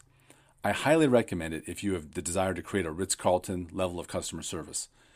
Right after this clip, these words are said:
Another great book for creating the ultimate customer experience is the book Be Our Guest, which gives great insight into how the Disney company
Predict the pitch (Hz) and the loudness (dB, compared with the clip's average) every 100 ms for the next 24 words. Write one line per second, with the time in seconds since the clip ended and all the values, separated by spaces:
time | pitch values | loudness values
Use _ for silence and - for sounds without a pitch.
0 | _ _ _ 101 123 156 139 127 98 104 | _ _ _ 4 6 6 6 6 4 0
1 | 107 104 - 104 98 95 90 98 101 107 | 0 -4 0 2 2 0 0 0 0 -4
2 | 90 98 - 98 85 - 98 117 - - | -4 -4 -2 -2 -2 -2 -2 0 -4 -12
3 | - - 98 95 87 101 90 - 82 107 | -20 -6 -4 -2 2 2 2 -4 2 4
4 | 98 92 87 71 - - _ _ _ 104 | 4 4 0 -2 -6 -10 _ _ _ -4
5 | 95 - 107 87 - 117 131 120 - 90 | -4 2 0 2 4 4 6 4 4 2
6 | 95 92 90 95 87 156 185 101 - 110 | -2 -4 0 -2 2 6 6 4 -2 -6
7 | - 80 | -4 -8